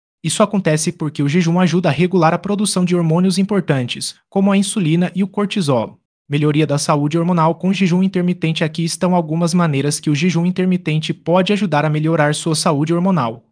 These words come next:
Um, regulação da insulina. O jejum pode diminuir os níveis de insulina, ajudando o seu corpo a usar a gordura como fonte de energia. Dois, controle do cortisol. Esse hormônio do estresse pode ser equilibrado,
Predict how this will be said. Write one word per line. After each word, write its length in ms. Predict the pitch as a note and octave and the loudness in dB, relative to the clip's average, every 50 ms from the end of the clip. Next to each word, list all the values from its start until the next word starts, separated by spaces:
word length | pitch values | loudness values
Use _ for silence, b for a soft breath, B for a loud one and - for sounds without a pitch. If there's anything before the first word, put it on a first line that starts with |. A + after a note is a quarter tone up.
| _ - | _ -12
Um, 200 | C3 A#2 A2 A2+ - _ _ _ _ _ _ _ | -10 -10 -10 -12 -16 _ _ _ _ _ _ _
regulação 460 | - C3+ D#3 F#3 F#3 F3+ - - F3+ F3+ | -6 0 2 2 2 2 2 2 2 2
da 100 | E3+ D#3+ | 4 2
insulina. 540 | E3 D#3 - F#3 D#3+ C3+ A#2 G#2 G2+ - - _ | 2 0 -2 -2 -2 -2 -2 -4 -6 -8 -8 _
O 60 | - F3 | 0 2
jejum 320 | F3+ G3+ - E3+ F#3+ G3 | 2 4 4 4 2 2
pode 240 | F#3+ G#3 G#3 G3+ F3 | 2 2 0 2 2
diminuir 400 | F3 F#3 F#3+ G3 F#3 F3 F3 F3+ | 2 2 4 4 4 4 4 4
os 120 | F#3+ E3 D#3 | 2 2 2
níveis 260 | D#3+ F#3 F#3+ G3 E3+ | 0 2 2 2 0
de 100 | D3+ D#3+ | 2 0
insulina, 600 | D3+ - - F3+ D#3 C3+ C3+ B2+ C3 C3+ - _ _ | -2 -2 -2 -2 0 0 0 -2 -2 -6 -8 _ _
ajudando 400 | - G3+ G3 A3+ G3 D#3 D#3 D#3 | -4 -2 0 0 2 2 2 2
o 60 | D3+ C#3+ | 2 0
seu 160 | - G3+ G3 | 0 0 -2
corpo 340 | G3 - F#3+ F#3 F#3 - F#3+ | 0 2 0 0 2 2 2
a 40 | |
usar 240 | F#3 F#3 D3+ F3 F3 | 2 4 4 4 2
a 60 | F3+ | 2
gordura 380 | E3+ D3+ E3 E3+ D3+ D#3+ E3+ E3+ | 2 0 0 0 0 0 0 0
como 240 | E3 - F#3+ F3+ D#3+ | 0 0 0 0 0
fonte 320 | - - F#3+ G#3+ G3+ G#3 | 0 -2 -2 0 0 0
de 100 | D#3+ E3 | 0 0
energia. 580 | D#3 D#3+ E3+ E3+ C3 C#3 C3 B2 A2 F#2+ A#2+ - _ _ _ _ _ - | 2 2 2 0 0 0 -2 -2 -2 -4 -6 -10 _ _ _ _ _ 2
Dois, 460 | F#3+ F3+ C#3 B2 A#2 - - - _ _ _ _ _ _ _ | 4 4 6 4 4 0 -2 -6 _ _ _ _ _ _ _
controle 400 | - B3 A#3 - F3+ D3+ D3+ D#3+ | -6 -4 0 2 2 2 2 2
do 100 | D3+ E3 | -2 -2
cortisol. 640 | - - A3 A3 - A3 E3+ C#3+ C3 A#2 A2 C3 C3 _ _ _ | -2 -2 -2 0 0 0 0 2 0 0 0 -4 -10 _ _ _
Esse 200 | - C#3+ - - | -10 -8 -4 -2
hormônio 340 | F3 E3+ D#3+ D#3+ E3+ F3 F3+ | -2 0 2 0 2 0 0
do 100 | D#3 E3 | 0 0
estresse 440 | E3 D#3 - - D3+ D#3 D#3 - F#3 | -2 -2 -2 -2 0 0 0 0 -2
pode 340 | - - E3+ F3+ F#3 G3+ F#3+ | -2 0 0 0 2 2 0
ser 180 | - - D3+ | 0 0 0
equilibrado, 640 | C#3 C3+ - F#3 F#3 E3 C#3+ C3+ A#2+ G#2+ G#2+ - - | -2 0 0 0 0 0 0 0 -2 -2 -4 -10 -18